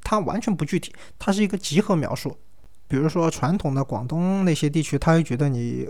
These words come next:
没有舞龙舞狮，怎么叫过年呢？你北方那好多觉得你不吃饺子，怎么算过年呢？这个都是一个集合，你把整个在现在中国版图上的各个民俗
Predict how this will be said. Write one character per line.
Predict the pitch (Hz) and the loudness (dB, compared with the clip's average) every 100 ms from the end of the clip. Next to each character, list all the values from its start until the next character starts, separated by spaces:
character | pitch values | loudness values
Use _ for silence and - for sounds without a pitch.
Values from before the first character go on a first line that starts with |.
| - | -2
没 | 135 160 | 2 4
有 | 185 | 4
舞 | 170 123 | 4 4
龙 | 170 185 | 4 4
舞 | 123 | 2
狮， | 170 170 | 2 2
怎 | 123 | 2
么 | |
叫 | 143 | 2
过 | 156 180 | 2 4
年 | 131 135 | 4 4
呢？ | 165 - - - - - | 2 0 -18 -18 -14 -8
你 | 151 | -4
北 | - | -2
方 | 123 165 185 | 0 2 4
那 | 180 | 2
好 | |
多 | 131 147 | 2 0
觉 | 131 | 2
得 | 135 139 | 0 2
你 | 143 135 | 0 0
不 | - | -2
吃 | 185 175 | 0 0
饺 | 165 143 | 0 -2
子， | - | -4
怎 | 127 | -2
么 | 147 | 2
算 | 180 | 2
过 | 180 185 | 4 2
年 | 139 | 4
呢？ | 160 - - - | 2 0 -14 -16
这 | - 180 | -8 -4
个 | 196 | 0
都 | 190 | 0
是 | 185 160 135 | 2 2 2
一 | 147 | 2
个 | 170 | 2
集 | - 170 | 4 2
合， | 214 135 - | 4 2 0
你 | 151 | -2
把 | 156 147 123 - - - | -2 -4 -6 -10 -16 -12
整 | - - | -8 0
个 | 160 | 2
在 | 190 185 | 4 4
现 | 190 160 | 4 4
在 | 143 | 2
中 | - 180 | 2 0
国 | 139 | 0
版 | 139 160 | -2 -4
图 | - | -2
上 | 151 147 | 0 0
的 | 123 | -2
各 | - 226 | -2 -2
个 | 165 139 | 0 0
民 | 131 | 0
俗 | 180 139 | 2 0